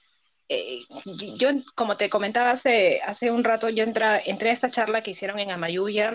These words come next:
Me pareció súper importante también que cada uno de los periodistas de la red, de la que el filtro también forma parte,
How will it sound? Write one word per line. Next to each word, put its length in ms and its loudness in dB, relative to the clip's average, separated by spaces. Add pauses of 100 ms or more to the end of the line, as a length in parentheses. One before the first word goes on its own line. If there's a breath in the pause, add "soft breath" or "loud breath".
(120)
Me 120 -4
pareció 280 -2
súper 240 0
importante 560 -2
también 600 -4 (360)
que 120 -6
cada 260 2
uno 280 -4
de 80 -2
los 140 -8
periodistas 560 -2
de 80 -2
la 120 0
red, 200 0 (600)
de 100 2
la 120 2
que 80 2
el 60 -6
filtro 280 0
también 220 -2
forma 280 -2
parte, 520 0